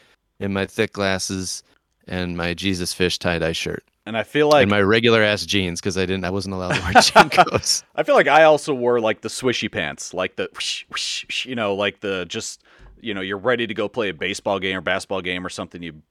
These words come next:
Speaker 2: bust those bad boys off. Um, what else was there? God, there was, like, um, the fucking starter jackets. I don't know
Speaker 1: Mm.
Speaker 2: if you guys had your favorite team
Speaker 1: Didn't
Speaker 2: of a
Speaker 1: have those
Speaker 2: starter
Speaker 1: either.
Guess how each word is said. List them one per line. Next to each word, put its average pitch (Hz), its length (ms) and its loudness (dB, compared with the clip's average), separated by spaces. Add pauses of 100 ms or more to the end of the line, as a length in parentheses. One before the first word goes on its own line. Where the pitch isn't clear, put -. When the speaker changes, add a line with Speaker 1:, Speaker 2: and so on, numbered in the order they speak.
(120)
Speaker 2:
bust - 280 -6
those 95 180 -8
bad 95 280 -6
boys 90 220 -8
off. 87 480 -6
Um, 80 640 -4 (440)
what 127 120 -10
else 131 260 -6
was 90 180 -16
there? 76 260 -10
God, 107 340 -8
there 85 120 -12
was, 87 220 -12
like, 85 380 -8 (560)
um, 82 720 -4 (140)
the 107 180 -8
fucking 113 640 -10 (200)
starter 101 580 -8
jackets. 135 760 -8 (680)
I 123 60 0
don't 131 100 0
know 123 80 0
Speaker 1:
Mm. 110 40 0
Speaker 2:
if 98 80 -4
you 123 100 -4
guys 117 440 0
had 110 500 -4
your 107 160 -12
favorite 104 400 -8
team 110 220 -10
Speaker 1:
Didn't 113 160 2
Speaker 2:
of - 20 2
a 117 40 4
Speaker 1:
have 110 120 2
those 110 180 4
Speaker 2:
starter 107 140 2
Speaker 1:
either. 101 100 4